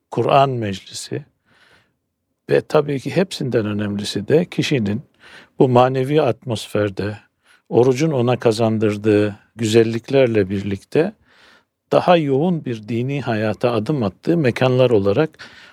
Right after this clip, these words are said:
orada kendini rahat hissetmesi, orada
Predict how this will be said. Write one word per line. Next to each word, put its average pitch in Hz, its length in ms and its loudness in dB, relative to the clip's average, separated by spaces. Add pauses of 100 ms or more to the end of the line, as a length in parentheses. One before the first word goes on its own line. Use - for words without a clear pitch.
(120)
orada 185 340 2
kendini 147 520 0
rahat 123 340 0
hissetmesi, 101 840 -8 (520)
orada 151 580 2